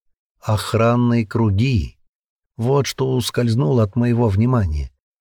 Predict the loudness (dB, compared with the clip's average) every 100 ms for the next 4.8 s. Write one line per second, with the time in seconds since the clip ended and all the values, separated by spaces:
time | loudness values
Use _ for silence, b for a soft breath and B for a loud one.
0 | _ -6 -2 0 -2 -6 -4 -2 -2 -2
1 | -2 0 2 2 0 -4 -6 -4 -2 -4
2 | -2 0 0 0 -2 -4 -2 -2 0 0
3 | 0 0 0 0 2 0 0 -2 0 2
4 | 2 0 0 2 4 2 -2